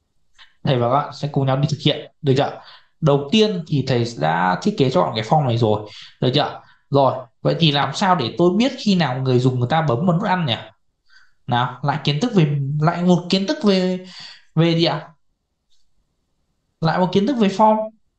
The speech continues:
Nào. Làm sao để tôi biết là người dùng người ta lúc nào người ta thì người ta bấm nút ăn? Sử dụng lệnh gì ạ? E set đúng không ạ? Rồi, đúng không? Đấy,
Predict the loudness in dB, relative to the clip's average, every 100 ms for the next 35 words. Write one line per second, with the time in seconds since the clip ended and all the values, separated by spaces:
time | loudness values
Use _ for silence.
0 | _ -20 -20 -16 -4 0 0 -2 -12 _
1 | _ _ _ _ _ _ _ _ _ _
2 | _ _ _ _ _ -20 -20 _ -2 0
3 | 0 2 0 0 0 2 2 4 6 6
4 | 6 6 2 -2 -2 0 2 4 4 2
5 | 2 2 2 0 2 2 2 2 2 2
6 | 0 0 -4 -10 -20 -20 -20 -8 2 2
7 | 2 0 2 0 0 -6 -8 _ _ -20
8 | _ 0 2 2 0 -2 0 2 2 -2
9 | -16 -2 2 2 0 -10 -4 2 2 0
10 | -16 _ _ _ _ _ _ _ _ _
11 | _ _ _ _ _ _ _ -2 -2 -2